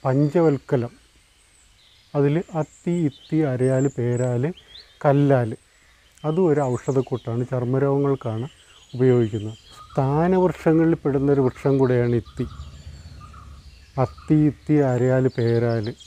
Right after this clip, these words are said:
പേരാൽ വീടിന് കിഴക്ക് ഭാഗത്തും അത്തി വീടിന് തെക്ക് ഭാഗത്തും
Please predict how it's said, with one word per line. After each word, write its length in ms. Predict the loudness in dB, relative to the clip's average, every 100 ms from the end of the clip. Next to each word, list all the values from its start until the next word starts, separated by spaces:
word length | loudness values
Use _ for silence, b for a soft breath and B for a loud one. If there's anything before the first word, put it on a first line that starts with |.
| -20 -20 -20 -20 -8 0
പേരാൽ 440 | 4 4 2 2
വീടിന് 500 | 2 2 0 0 -2 -6 -16 -20 -12 -2
കിഴക്ക് 300 | 0 0 -2 -4
ഭാഗത്തും 440 | -2 -4 -6 -10 -10 _ b b b b _ _ _ -10
അത്തി 320 | -10 -4 2
വീടിന് 340 | 4 4 2 0 -2
തെക്ക് 260 | -4 -4 -4
ഭാഗത്തും 480 | -2 -4 -6 -10